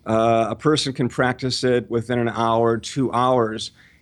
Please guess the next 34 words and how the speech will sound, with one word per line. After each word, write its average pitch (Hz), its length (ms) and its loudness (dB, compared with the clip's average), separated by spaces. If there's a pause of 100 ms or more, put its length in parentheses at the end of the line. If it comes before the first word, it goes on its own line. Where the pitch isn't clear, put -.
(120)
and 123 100 0
it 120 120 0
really 127 240 0
works. 113 400 0
You 110 80 -4
know, 117 120 0
I've 127 140 0
worked 165 220 2
with 127 160 -4
thousands 127 500 0
of 107 100 -8
people 123 520 -2
over 110 80 -2
the 110 100 -2
last, 113 500 -2
uh, 110 200 0
twenty-two 117 560 -4
or 110 80 0
twenty-three 113 500 -2
years 117 300 2
professionally, 107 880 -2 (720)
and 135 800 2 (240)
nobody 165 580 4
has 143 140 4
ever 131 200 2
said 127 420 0
that 113 160 0
the 113 40 -12
protection 120 840 -4
exercises 107 840 -6
that 101 100 -4
I 104 120 0
teach, 107 640 -8 (100)
uh, 104 360 0